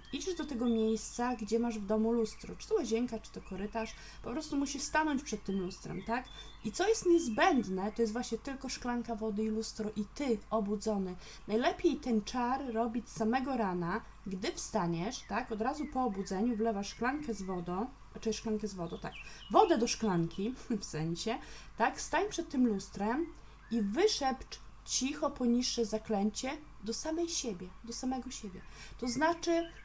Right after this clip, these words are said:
e, cicho, trzy razy. Ja proponuję trzy razy, bo ja zawsze, żeby coś umocnić, mu powtarzam trzy razy.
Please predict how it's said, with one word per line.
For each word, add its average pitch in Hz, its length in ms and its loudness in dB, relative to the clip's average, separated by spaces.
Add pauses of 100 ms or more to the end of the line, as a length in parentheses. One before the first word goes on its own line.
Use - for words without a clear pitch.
(160)
e, 254 580 4
cicho, - 480 -2 (140)
trzy - 200 4
razy. 208 400 4
Ja 269 120 4
proponuję 392 440 2
trzy - 240 0
razy, 220 300 2
bo 220 100 0
ja 240 120 2
zawsze, 285 320 -6
żeby 240 160 -2
coś - 200 -4
umocnić, 226 680 2
mu 220 80 2
powtarzam 202 480 -4
trzy - 220 -8
razy. 160 320 -6